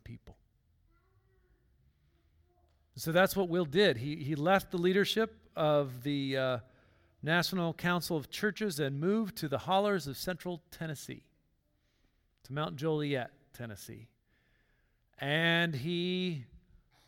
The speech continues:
worked there, uh, in the vineyard of the Lord. But being Will Campbell, this iconoclastic man, he did it in a way that you don't often find. For instance, he didn't have a pulpit.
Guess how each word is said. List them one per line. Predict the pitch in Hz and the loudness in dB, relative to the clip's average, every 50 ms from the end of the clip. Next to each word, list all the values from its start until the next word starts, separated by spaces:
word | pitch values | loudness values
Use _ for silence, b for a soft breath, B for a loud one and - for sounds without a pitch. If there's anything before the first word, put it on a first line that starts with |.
| b b b b b b - | b b b b b b -16
worked | 139 131 131 160 190 208 185 - - - - | -10 -6 -2 0 0 0 -2 -4 -12 -18 -12
there, | 156 139 165 190 208 196 160 135 135 135 139 156 160 139 B B B B B B - _ _ - | -6 -2 0 2 4 4 4 4 2 2 2 0 0 -2 B B B B B B -20 _ _ -8
uh, | 131 135 135 135 135 143 151 | -6 -4 -4 -4 -4 -4 -6
in | 147 143 147 143 | -6 -6 -6 -6
the | 139 139 135 135 135 127 110 107 - _ - | -4 -2 -2 -2 -2 -4 -8 -12 -16 _ -10
vineyard | 143 156 165 175 175 180 170 | -6 -4 -4 -2 -2 -2 -2
of | 170 156 | -2 -2
the | 160 | -2
Lord. | 160 165 156 139 120 98 90 - - - _ _ _ _ _ _ b b b b b b b b b b b _ - | -2 0 0 0 0 -2 -6 -8 -12 -20 _ _ _ _ _ _ b b b b b b b b b b b _ -2
But | 139 151 160 - - - 160 | 0 0 0 0 -2 -10 -4
being | 139 175 190 180 175 170 165 175 - - | -2 0 0 0 0 -2 -4 -8 -10 -10
Will | 185 156 170 175 160 | -2 2 4 4 4
Campbell, | 156 - - 180 175 165 135 127 123 131 143 | 4 2 -2 0 0 0 0 0 0 0 -2
this | 151 147 139 127 - - - - - _ - | -2 -2 -4 -6 -6 -8 -12 -12 -14 _ -6
iconoclastic | 139 139 - - - 170 165 151 143 - - - 165 156 151 - - - 143 131 - - - b b b b b b b b b b b b b | -6 -6 -6 -6 -8 -6 -4 -4 -6 -6 -4 -2 0 0 0 0 -2 -6 -6 -6 -6 -10 -20 b b b b b b b b b b b b b
man, | - 139 160 185 180 165 156 151 151 | -6 0 2 4 4 4 4 4 4
he | 147 131 151 165 | 2 0 0 0
did | 147 156 196 202 | 2 4 6 6
it | 196 185 | 6 4
in | 175 147 131 | 4 2 2
a | 165 | 2
way | 185 160 180 180 190 180 | 4 6 6 6 6 6
that | 165 151 147 - - - | 6 4 2 0 -6 -8
you | 151 160 | -8 -4
don't | 175 190 180 175 | -2 -2 -2 0
often | 160 147 131 120 123 135 | 0 0 0 -2 -4 -10
find. | - - 147 131 - 160 143 131 | -8 -6 -4 -4 -4 -4 -6 -8
For | - - 160 | -6 -6 -6
instance, | 156 143 - - 139 131 - | -6 -6 -8 -8 -10 -10 -6
he | - 180 175 | -6 -6 -4
didn't | 160 175 165 156 135 | -2 -2 -2 -2 -2
have | 151 165 170 | -4 -4 -6
a | 160 | -8
pulpit. | - - - 170 156 131 - 160 165 - | -12 -2 0 0 0 0 0 -4 -4 -4